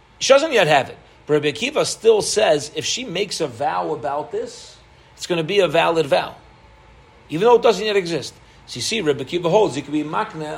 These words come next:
a davar shaloi ba la'olam. Incredible. Fine. That wraps up that idea. So you see from over here, all these opinions are, uh, uh, state and hold that a person can be makne a davar shaloi ba la'olam. Okay.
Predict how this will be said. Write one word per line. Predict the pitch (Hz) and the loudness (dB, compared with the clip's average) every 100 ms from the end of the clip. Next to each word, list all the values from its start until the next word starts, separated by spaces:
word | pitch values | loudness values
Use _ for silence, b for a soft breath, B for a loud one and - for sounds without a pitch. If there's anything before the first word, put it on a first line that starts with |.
| 147 | -8
a | |
davar | 139 175 196 156 147 - | 2 4 4 4 2 -2
shaloi | 139 151 139 175 156 143 - 127 | -2 2 4 6 6 6 -2 2
ba | 165 135 135 139 | 6 6 4 2
la'olam. | 143 95 127 120 117 117 113 120 | 0 0 -6 -8 -8 -8 -12 -10
Incredible. | 147 - 120 117 104 131 131 | -10 -4 -4 -4 -8 -16 -12
Fine. | - 196 196 - B B B | 2 2 2 -8 B B B
That | 180 233 | 4 4
wraps | 202 185 165 - | 6 4 4 6
up | 190 143 - - - - - - - - - - | 8 8 2 -16 -20 -20 -20 -20 -20 -20 -20 -10
that | - 165 | 2 4
idea. | 143 131 117 120 - - - | 6 2 -6 -14 -20 -20 -20
So | - 156 | -10 -6
you | |
see | 156 233 | -4 -4
from | 190 190 | 0 2
over | 165 | 6
here, | 170 196 | 6 8
all | 175 208 | 8 6
these | 202 | 4
opinions | 160 156 208 226 226 - B B B B | 2 2 2 2 2 -6 B B B B
are, | 151 147 147 | 6 6 6
uh, | |
uh, | 147 139 - 131 123 | 4 4 4 2 0
state | - 220 233 226 | 2 6 6 4
and | 151 | 0
hold | 151 196 180 - B B | 6 6 6 0 B B
that | - 143 | -2 -2
a | |
person | - 214 - 175 | 4 4 4 -2
can | - | 0
be | 156 | 0
makne | 160 185 185 165 | 2 2 2 0
a | 143 | 0
davar | 151 170 | 2 2
shaloi | 151 - 147 | 2 0 0
ba | 123 | 0
la'olam. | 101 - - - - - - | -8 -10 -18 -20 -20 -6 0
Okay. | 139 - | 0 0